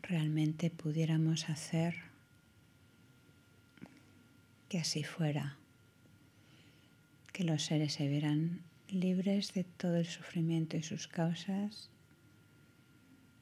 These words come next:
y que pudieran alcanzar toda la felicidad y crear causas de felicidad.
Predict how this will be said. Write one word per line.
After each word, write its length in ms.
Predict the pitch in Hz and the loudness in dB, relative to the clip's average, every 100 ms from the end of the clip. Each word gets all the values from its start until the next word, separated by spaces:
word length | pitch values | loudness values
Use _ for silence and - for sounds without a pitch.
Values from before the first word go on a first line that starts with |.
| - | -10
y 100 | - | -8
que 140 | 185 185 | -4 -4
pudieran 640 | - 147 151 156 160 156 - - - - - - - | 0 2 4 4 2 -2 -10 -20 -20 -20 -20 -20 -6
alcanzar 960 | 170 165 170 160 151 - 170 170 165 - - - - - - - - | -4 -2 0 2 2 0 0 0 -2 -8 -20 -20 -20 -20 -20 -20 -8
toda 240 | 175 170 | -2 2
la 140 | 165 160 | 2 0
felicidad 840 | - 160 160 165 156 165 180 185 - - | 0 -2 -2 -2 0 0 -2 -4 -10 -10
y 120 | 175 | -10
crear 360 | - 165 160 | -2 0 0
causas 460 | 160 160 160 165 165 | 0 0 0 -2 -4
de 80 | 156 | -4
felicidad. 720 | - 165 147 - 151 147 156 | -4 -4 -4 -4 -4 -2 -4